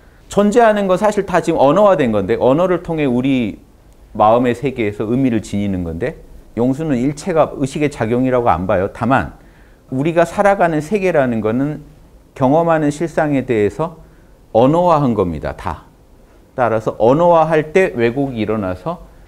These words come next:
우리가 고정불변의 실체가 있는 것처럼 착각하는 거지, 이 언어 자체가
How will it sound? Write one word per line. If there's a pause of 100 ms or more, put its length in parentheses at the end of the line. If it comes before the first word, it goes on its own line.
(100)
우리가
고정불변의
실체가
있는
것처럼
착각하는
거지, (1200)
이
언어
자체가